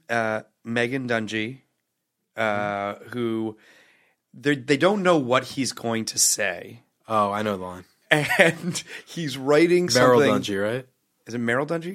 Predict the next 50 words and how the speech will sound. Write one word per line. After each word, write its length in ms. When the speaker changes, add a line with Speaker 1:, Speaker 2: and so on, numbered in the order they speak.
Speaker 2:
I 100
think 80
that's 140
Speaker 1:
Marin 300
Dungy, 240
yes. 160
Speaker 2:
Marin, 320
Speaker 1:
My 80
apologies. 140
Speaker 2:
Marin, 20
Speaker 1:
I, 80
Speaker 2:
Marin, 160
Speaker 1:
I 60
don't, 160
Speaker 2:
yeah. 260
Speaker 1:
I, 40
I 40
knew 120
it 60
started 180
with 80
an 80
M. 140
Um, 460
and 260
he's 220
writing 220
something 280
down, 420
and 200
they're 120
all 220
shitting 320
themselves 340
'cause 100
they 80
don't 140
know 60
what 140
he's 100
gonna 140
say. 460
And 100
she's 180
like, 360
"I 40
think 300
that 140
says 180
duck. 560